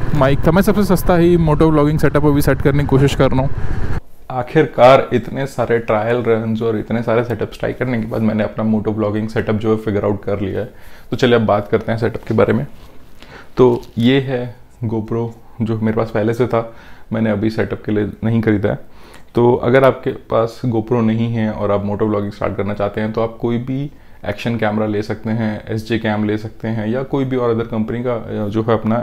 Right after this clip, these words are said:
action camera ले सकते हैं अपने budget के according। But अगर आप GoPro afford कर सकते हैं तो आप GoPro लीजिए, this is one of the best action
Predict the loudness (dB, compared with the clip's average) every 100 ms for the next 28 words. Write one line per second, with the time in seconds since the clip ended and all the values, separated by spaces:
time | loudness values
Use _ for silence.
0 | -6 -10 -2 0 2 2 0 -2 -4 -8
1 | -10 -10 -18 -20 -10 -4 -2 0 0 2
2 | 0 -2 -2 -2 -4 -6 -12 -14 0 4
3 | 4 6 6 4 2 2 2 2 0 -2
4 | -2 -2 -4 -4 -6 -8 -6 -4 -4 -4
5 | -4 -4 -4 -4 -8 -12 -18 -16 -8 -2
6 | 0 2 2 0 0 -4 0 2 0 -4
7 | -10 -10 -6